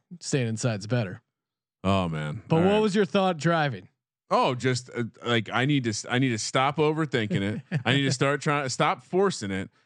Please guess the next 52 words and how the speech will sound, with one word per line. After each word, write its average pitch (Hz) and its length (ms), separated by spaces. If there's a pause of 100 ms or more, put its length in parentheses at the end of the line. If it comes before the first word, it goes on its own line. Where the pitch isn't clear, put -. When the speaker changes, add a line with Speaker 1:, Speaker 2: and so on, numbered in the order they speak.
Speaker 2:
and 113 100
I 127 100
just 139 140
need 151 60
to 143 60
let 139 180
shit 127 260
flow. 101 500
And 104 140
this 131 200
week 139 200
I'm 113 160
letting 120 200
it 110 80
flow. 123 340
And 104 180
what 113 160
my, 123 160
what 143 220
my 143 160
gambling 139 640
instincts 139 460
tell 127 240
me 160 200
is 117 160
that 104 160
this 110 160
is 113 80
a 107 60
spot 107 360
you 101 80
take 90 260
the - 80
Bears. 69 420 (1120)
Still - 240
another 98 400
shit - 320
game 90 280
here. 98 200
Denver 131 440
heads 113 220
to 107 60
Carolina, 104 640
where 98 100
the 92 80
Panthers 131 560
are 101 100
minus 107 420
two 110 220
and 98 80
a 90 60
half. 92 460